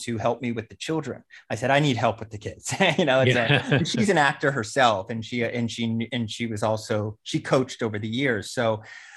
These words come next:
Speaker 1: she came on the Florida Project to help me with the children. And then I went ahead and hired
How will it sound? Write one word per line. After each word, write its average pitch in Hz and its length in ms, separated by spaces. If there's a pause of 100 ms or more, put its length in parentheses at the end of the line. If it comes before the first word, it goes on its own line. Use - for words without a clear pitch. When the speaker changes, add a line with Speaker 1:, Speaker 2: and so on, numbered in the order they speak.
(460)
Speaker 1:
she - 180
came 160 240
on 175 140
the 175 40
Florida 143 320
Project 127 440
to 139 60
help 131 200
me 147 80
with 135 120
the 127 60
children. 135 480
And 127 280
then 143 180
I 131 140
went 127 180
ahead 123 320
and 117 140
hired 120 500